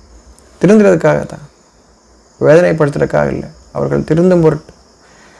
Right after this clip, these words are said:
இதுல என்ன, இன்னொரு சோதனை, இதுல நன்மைகளும் தீமைகளும் கொண்டு நமக்கு ஒண்ணு கொடுக்கப்பட்ட அது வந்து இறைவனுடைய அருளாகவும், கொடுக்கப்படுறதுன்னா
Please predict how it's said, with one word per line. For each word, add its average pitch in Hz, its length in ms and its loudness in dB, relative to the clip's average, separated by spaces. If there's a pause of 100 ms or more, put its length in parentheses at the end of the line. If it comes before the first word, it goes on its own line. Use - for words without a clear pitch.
(960)
இதுல 135 240 2
என்ன, 170 120 4 (360)
இன்னொரு 196 300 2
சோதனை, 139 320 4
இதுல 120 180 0 (1600)
நன்மைகளும் 202 640 2 (180)
தீமைகளும் 185 580 2 (100)
கொண்டு 143 260 0 (480)
நமக்கு 151 420 -2
ஒண்ணு 151 140 2 (100)
கொடுக்கப்பட்ட 202 500 2 (2250)
அது 151 120 4 (120)
வந்து 156 220 2 (260)
இறைவனுடைய 143 420 2 (260)
அருளாகவும், 135 640 2 (380)
கொடுக்கப்படுறதுன்னா 170 800 2